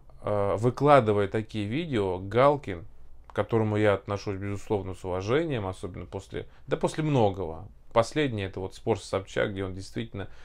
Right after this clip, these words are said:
очень грамотно, очень умело, э, не входя в какие-то дискуссии, споры,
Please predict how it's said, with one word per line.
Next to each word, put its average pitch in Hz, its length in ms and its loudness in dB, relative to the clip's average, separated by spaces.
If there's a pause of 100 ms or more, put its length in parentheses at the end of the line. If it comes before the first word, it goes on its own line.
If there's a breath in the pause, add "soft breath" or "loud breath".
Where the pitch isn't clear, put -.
(160 loud breath)
очень 110 320 -2
грамотно, 101 560 2
очень 90 460 -8
умело, 113 760 2 (380 soft breath)
э, 98 300 -4
не 107 200 0
входя 117 380 2
в 98 40 -8
какие-то 101 280 -8
дискуссии, 117 640 -6
споры, 120 680 2